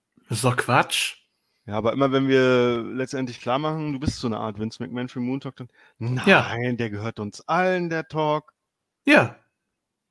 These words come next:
Speaker 2: Ja, dann führ dich auch ein oder lass dich einführen. Ja, ich werd
Speaker 1: Das
Speaker 2: die
Speaker 1: wird
Speaker 2: anderen
Speaker 1: mir
Speaker 2: mal,
Speaker 1: jetzt hier zu, äh,
Speaker 2: ich werd die anderen mal
Speaker 1: kriminell.
Speaker 2: bequatschen.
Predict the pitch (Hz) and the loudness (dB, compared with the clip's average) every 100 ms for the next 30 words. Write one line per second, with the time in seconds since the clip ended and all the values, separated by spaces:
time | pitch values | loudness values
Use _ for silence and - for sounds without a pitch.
0 | _ _ _ - 135 156 165 - 202 202 | _ _ _ -2 2 2 0 0 -2 2
1 | 185 165 165 202 127 131 135 139 165 - | 2 2 2 0 -2 -6 0 2 0 -2
2 | 147 120 113 - 110 104 _ _ _ _ | -4 -2 -4 -6 -8 -8 _ _ _ _
3 | _ _ _ _ - 127 147 165 135 131 | _ _ _ _ -6 0 2 4 2 4
4 | 147 131 147 143 110 151 143 - 151 143 | 4 6 6 6 6 6 6 6 6 6
5 | 139 139 135 131 127 113 - - _ - | 6 6 8 8 6 2 -4 -20 _ -4
6 | 127 123 120 120 117 - 123 - 101 | 0 2 4 4 2 -4 -6 -6 -16